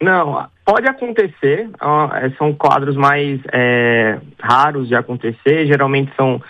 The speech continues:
né, tipos, é, de câncer de bexiga menos agressivo, mas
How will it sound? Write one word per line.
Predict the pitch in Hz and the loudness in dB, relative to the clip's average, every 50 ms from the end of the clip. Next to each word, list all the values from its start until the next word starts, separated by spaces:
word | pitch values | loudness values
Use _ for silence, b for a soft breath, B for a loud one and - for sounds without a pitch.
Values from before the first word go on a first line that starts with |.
| B B B B B B - - | B B B B B B -10 -4
né, | - 123 120 120 120 117 117 113 113 110 98 85 - - - | 0 2 2 4 4 4 2 2 2 2 0 -2 -6 -4 0
tipos, | 147 151 156 147 147 139 131 117 110 - - - - - _ | 2 2 2 2 0 0 0 0 -2 -6 -12 -16 -16 -12 _
é, | - 113 113 113 113 110 | 0 0 2 2 2 0
de | 107 120 120 | 0 -4 -6
câncer | - - 135 127 127 127 - 131 120 117 110 107 107 - - - | -2 0 0 2 0 0 0 0 2 2 2 0 -2 -8 -14 -12
de | - 117 117 | -8 -6 -4
bexiga | 117 123 127 127 - - 127 127 120 113 110 - - B B B B B B - | 0 0 0 0 0 0 0 2 2 2 2 0 -2 B B B B B B -4
menos | 120 127 139 151 165 160 143 | 0 2 2 2 2 0 2
agressivo, | 143 135 131 123 120 120 - - - - - 120 135 147 165 165 160 170 185 - B B B B B B - | 0 0 0 -2 -6 -8 -10 -14 -14 -8 -4 -2 0 0 0 0 -2 -6 -6 -8 B B B B B B -2
mas | 131 127 135 143 151 160 175 185 | 2 2 4 4 2 0 -2 -6